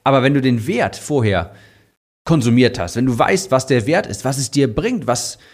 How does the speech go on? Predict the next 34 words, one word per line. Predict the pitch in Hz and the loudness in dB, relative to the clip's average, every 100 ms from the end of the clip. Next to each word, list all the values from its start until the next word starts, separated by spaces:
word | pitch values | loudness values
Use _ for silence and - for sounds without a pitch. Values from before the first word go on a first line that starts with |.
| - _ - | -20 _ -6
das | 139 | -2
für | 156 | 0
eine | 139 135 131 | 2 2 2
große | 127 180 180 | 2 2 2
Möglichkeit | 139 208 - 190 - 104 85 | 2 2 0 -2 0 -2 -2
ist, | 73 - - - _ _ | -6 -10 -16 -20 _ _
dann | 123 107 | -4 0
wirst | 147 170 | -2 -2
du | |
es | 151 | -4
vermutlich | 127 135 131 165 | -2 -2 -4 -6
als | 127 - | -6 -4
viel | 180 | -2
zu | 175 143 | -2 -2
günstig | 113 247 - 113 - - | 0 0 0 -4 -6 -8
betrachten, | 107 - 95 - - 143 | -10 -8 -10 -8 -8 -2
was | 131 120 - | 0 -2 -4
übrigens | - 139 135 127 | -6 -2 0 0
auch | - 131 | 0 0
das | - 123 | 2 0
Feedback | - 226 - 110 - | 0 -2 0 -2 0
meiner | 101 104 104 | 0 0 0
Teilnehmer | - 196 202 117 87 | 0 0 0 -2 -2
ist, | 107 - | -4 -4
wenn | 113 110 | -2 -2
sie | 127 | -2
meinen | 110 113 | -2 -2
Kurs | 113 127 - | -2 -6 -4
durcharbeiten, | 233 269 101 87 90 127 123 | -2 -2 -2 0 -2 -2 -2
höre | 151 | -2
ich | 170 | -4
viel | - 220 | -6 -8
zu | - | -2
häufig: | 135 139 151 185 | 2 2 0 -8